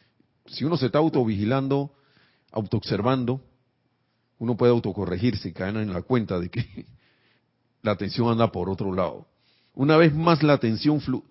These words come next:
fluctúa aquí y allá, sigue diciendo el maestro, y por todas partes en vez de ser sostenida firmemente. ¿Y por qué? Pues porque la acumulación humana de la humanidad no quiere que los seres humanos sostengan su concentración el tiempo suficiente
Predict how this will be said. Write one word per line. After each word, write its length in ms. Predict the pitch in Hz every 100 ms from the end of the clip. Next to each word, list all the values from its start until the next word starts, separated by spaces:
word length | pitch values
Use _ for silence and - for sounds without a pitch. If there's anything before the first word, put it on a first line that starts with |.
| _
fluctúa 720 | - 127 110 - 151 156 151 110
aquí 260 | - 165
y 160 | 160 117
allá, 400 | 113 135 143 147 _
sigue 180 | - 127
diciendo 260 | 120 127 127
el 60 |
maestro, 360 | 113 120 135 131 _ _
y 120 | -
por 160 | 110 107
todas 240 | 131 135
partes 460 | - 151 147 156 139
en 100 | 110
vez 140 | 123
de 80 | 123
ser 180 | 117 127
sostenida 520 | 131 135 104 117 117
firmemente. 920 | - - 147 135 131 135 113 90 85 _ _ _ _ _ - -
¿Y 140 | 123
por 240 | 110 123 -
qué? 300 | 175 120 _ _
Pues 180 | - 113
porque 320 | - 120 110
la 100 | 113
acumulación 540 | 107 113 110 110 160 175
humana 360 | 170 165 165
de 60 | 156
la 80 | 127
humanidad 440 | 117 110 110 135
no 300 | 139 139 - -
quiere 340 | 151 160 160
que 120 | 139
los 160 | 110 -
seres 180 | 131 139
humanos 340 | 123 131 131
sostengan 520 | 110 - 143 131 135
su 100 | 123
concentración 680 | 120 113 113 101 101 - 120
el 100 | 117
tiempo 260 | 131 123 131
suficiente 720 | 104 107 - 180 175 175